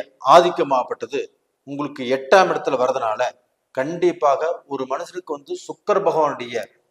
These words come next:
ஒரு ஆதிபத்தியம் தான் கண்டிப்பா நல்ல முறையில் இருக்கணும். அப்ப அந்த சுக்கிர பகவான், சுக்கிர பகவானுடைய அந்த அனுகிரகங்கள் நல்லா இருந்தால் மட்டும்தான் நம்மளுக்கு சுபகாரியங்கள், சுப நிகழ்ச்சிகள், நம்ம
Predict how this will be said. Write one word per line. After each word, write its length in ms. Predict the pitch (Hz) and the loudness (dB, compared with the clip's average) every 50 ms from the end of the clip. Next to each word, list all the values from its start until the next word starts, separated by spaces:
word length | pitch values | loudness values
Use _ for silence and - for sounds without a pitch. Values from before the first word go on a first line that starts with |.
| _ _ _ _ _ _ _ _ _ - | _ _ _ _ _ _ _ _ _ -2
ஒரு 140 | 139 131 127 139 135 | 2 4 6 8 8
ஆதிபத்தியம் 440 | 160 156 160 147 139 - 131 120 123 143 | 8 6 4 -2 -8 -10 -12 -8 -6 -6
தான் 120 | 156 - _ - 127 | -6 -6 _ -10 -10
கண்டிப்பா 460 | 127 139 139 139 143 139 - 156 170 - - - - - 104 110 | -10 -8 -6 -6 -6 -2 0 0 0 0 -2 -6 -14 -14 _ -4
நல்ல 240 | 135 160 180 190 185 - | -2 0 2 2 2 2
முறையில் 220 | 156 165 160 139 120 | 2 0 0 0 -2
இருக்கணும். 320 | 113 - 120 104 95 _ _ _ _ _ _ - | -6 -8 -12 -16 -16 _ _ _ _ _ _ -14
அப்ப 160 | 131 - 135 | -12 -10 -10
அந்த 100 | 127 123 - | -10 -10 -10
சுக்கிர 280 | - 143 _ - 196 190 - 180 | -12 -8 _ -2 0 2 2 4
பகவான், 280 | 170 175 170 165 170 - _ _ _ - | 6 6 6 6 4 0 _ _ _ -16
சுக்கிர 240 | 156 - - 214 208 - | -8 0 2 2 4 4
பகவானுடைய 440 | 175 151 165 160 143 139 139 131 131 117 98 - _ _ _ _ - 131 | 4 2 2 2 0 -2 -4 -4 -4 -4 -4 -6 _ _ _ _ -6 -4
அந்த 100 | 135 131 - 135 | -2 0 0 0
அனுகிரகங்கள் 540 | 156 170 180 175 165 165 156 151 143 123 | 0 0 0 0 0 0 -2 -4 -8 -8
நல்லா 180 | 127 139 156 156 139 127 | -4 0 0 0 0 -2
இருந்தால் 340 | 131 - - - 156 139 123 123 | -8 -8 -2 -2 0 0 -2 -4
மட்டும்தான் 440 | 123 - 120 113 120 143 175 - - - _ _ _ _ _ 123 | -8 -10 -8 -4 -2 -2 -2 -2 -6 -16 _ _ _ _ _ -10
நம்மளுக்கு 300 | 120 120 117 117 - - | -8 -8 -8 -10 -10 -8
சுபகாரியங்கள், 640 | 139 135 151 143 139 131 123 120 113 113 113 131 - - _ _ _ _ _ _ - - - - | -4 -2 0 2 4 4 2 2 -2 -6 -6 -6 -6 -8 _ _ _ _ _ _ -20 -20 -16 -8
சுப 260 | - 156 147 175 185 165 135 127 131 | -6 0 4 6 6 6 6 2 0
நிகழ்ச்சிகள், 540 | 135 165 160 151 - - 131 147 147 170 - _ _ _ _ _ _ _ _ _ - 131 | 0 0 0 0 -2 -6 -6 -6 -6 -6 -8 _ _ _ _ _ _ _ _ _ -6 -6
நம்ம 200 | 139 156 160 | -2 0 0